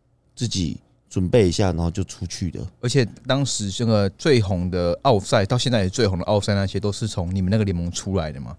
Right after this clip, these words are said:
Speaker 1: 对啊。
Speaker 2: 所以其实更加开启台湾人是可以去国外追梦的。
Speaker 1: 因为，因为，因为它就是这样，就是，就是跟棒球一样嘛，
Speaker 2: 嗯。
Speaker 1: 大联盟一样，那所有人都向往最高的殿堂，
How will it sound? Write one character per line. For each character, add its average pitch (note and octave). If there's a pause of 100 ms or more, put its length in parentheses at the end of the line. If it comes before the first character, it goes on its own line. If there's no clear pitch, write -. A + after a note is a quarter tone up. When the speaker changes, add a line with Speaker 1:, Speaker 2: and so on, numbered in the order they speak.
(100)
Speaker 1:
对 A#2+
啊。 F#2+
Speaker 2:
所 -
以 A2
其 G2+
实 F2+ (220)
更 A#2+
加 G#2+
开 G#2
启 -
台 F#2+
湾 F#2
人 F2+
是 -
可 G#2
以 -
去 A3
国 F#3
外 F#3+
追 G3+
梦 -
的。 F3+
Speaker 1:
因 E3+
为， -
因 F3+
为， F3+
因 G3
为 E3
它 F3
就 D#3+
是 D#3+
这 D3+
样， A#2
就 C3
是， C3+
就 C3+
是 B2+
跟 G#2+
棒 A2
球 E2+
一 E2
样 F2+
嘛， F2 (160)
Speaker 2:
嗯。 G2
Speaker 1:
大 G#2+
联 F#2
盟 F2+
一 F2
样， F2+
那 B2+
所 A#2
有 A2
人 F#2
都 G2
向 G#2
往 F2
最 G#2
高 F#2+
的 F2+
殿 F#2
堂， D#2+